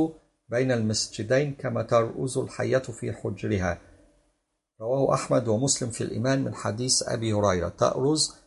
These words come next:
أي تجتمع، ومعناه أن الإيمان سيجتمع أيام غربته إلى مكة والمدينة، لأنهما دار الإسلام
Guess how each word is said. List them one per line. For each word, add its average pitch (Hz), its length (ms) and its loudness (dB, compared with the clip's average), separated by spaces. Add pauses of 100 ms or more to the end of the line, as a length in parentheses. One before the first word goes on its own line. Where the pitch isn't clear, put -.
(140)
أي 110 100 0
تجتمع، 101 640 0
ومعناه 120 380 4
أن 113 100 0
الإيمان 127 440 -2
سيجتمع 113 640 0
أيام 123 260 0
غربته 110 520 2 (100)
إلى 107 140 0
مكة 117 340 -4 (400)
والمدينة، 107 500 2
لأنهما 113 460 0
دار 120 220 2
الإسلام 127 500 0